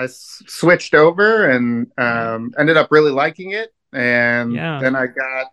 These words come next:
Speaker 1: after a little bit, we renovated it to be the Line Hotel.
Speaker 2: Right.
Speaker 1: And, um, so that was, I got a lot of experience really quick,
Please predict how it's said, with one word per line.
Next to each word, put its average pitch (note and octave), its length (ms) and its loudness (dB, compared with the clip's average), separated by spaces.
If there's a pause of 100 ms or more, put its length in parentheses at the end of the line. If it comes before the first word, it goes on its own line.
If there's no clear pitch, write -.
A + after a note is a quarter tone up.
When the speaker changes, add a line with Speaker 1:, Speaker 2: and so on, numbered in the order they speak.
Speaker 1:
after C#3 440 2
a C3 60 4
little D3 260 2
bit, D3 240 2
we C#3 100 0
renovated C3+ 580 0
it D3 220 -4 (200)
to B2+ 420 -2
be B2+ 140 0
the A#2+ 100 -4
Line C3 540 -2 (100)
Hotel. D#3+ 600 -2 (340)
Speaker 2:
Right. B2+ 300 0
Speaker 1:
And, C3 520 0
um, A#2+ 640 -4
so - 160 -2
that D3+ 200 2
was, C#3 400 -2 (180)
I D3 80 0
got C#3+ 120 2
a C3+ 60 2
lot C3 180 0
of A#2+ 80 -6
experience C#3 600 -2
really B2+ 180 -6
quick, - 460 -2